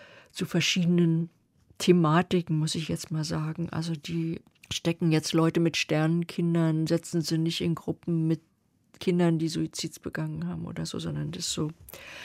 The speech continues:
nach Todesarten ein bisschen geordnet. Aber was ich nie gemacht habe und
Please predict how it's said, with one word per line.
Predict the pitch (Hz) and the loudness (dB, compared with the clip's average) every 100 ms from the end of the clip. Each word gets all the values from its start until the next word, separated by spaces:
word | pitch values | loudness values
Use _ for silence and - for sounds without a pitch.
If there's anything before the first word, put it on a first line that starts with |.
| - - | -16 0
nach | 175 170 | 2 4
Todesarten | - 180 175 - 160 160 - 165 | 4 2 2 -2 -2 -2 -2 -6
ein | |
bisschen | 160 - 160 170 | -4 -6 -4 -4
geordnet. | 170 - 170 185 185 _ _ - - - - - - - - _ _ _ _ _ _ _ | -4 -6 -6 -8 -10 _ _ -20 -20 -20 -20 -20 -20 -20 -20 _ _ _ _ _ _ _
Aber | 180 185 | 4 4
was | 196 220 | 4 2
ich | 202 | 2
nie | 220 | 2
gemacht | 262 254 220 - | 2 2 0 -2
habe | 226 190 | -4 -4
und | 185 | -8